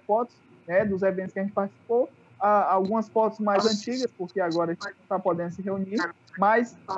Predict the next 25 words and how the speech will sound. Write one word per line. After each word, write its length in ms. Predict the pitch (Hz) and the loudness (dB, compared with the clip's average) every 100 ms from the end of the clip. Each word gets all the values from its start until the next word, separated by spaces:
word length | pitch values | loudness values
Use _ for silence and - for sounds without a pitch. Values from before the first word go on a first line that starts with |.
| 220 | 2
assim 340 | 226 233 254 | 0 2 -4
que 80 | 277 | -4
tiver 300 | - 254 233 | -6 0 2
esse 160 | 233 240 | 2 0
evento 340 | 208 202 208 | 0 0 0
do 100 | 196 196 | 0 0
Halloween 440 | 190 185 180 170 | 2 4 4 2
R 120 | 170 185 | 0 -4
P 140 | 214 196 | -2 2
G, 180 | 190 | 2
a 60 | 208 | 4
gente 180 | 240 226 | 2 2
vai 120 | 214 | 0
tá 60 | - - - | 0 -18 -8
postando 240 | 214 214 | -2 2
as 120 | 220 | 2
fotos 260 | - 196 196 | 0 -2 -2
também 240 | 196 185 | -2 0
no 220 | 185 180 | 0 -2
Instagram 600 | 190 - 214 190 196 226 240 | -2 4 6 6 4 2 2
e 40 | |
no 100 | 233 | 2
grupo 300 | 208 220 - | 0 -4 -6
do 60 | 202 | -6
Facebook. 560 | 233 - 226 180 151 | -4 0 6 6 4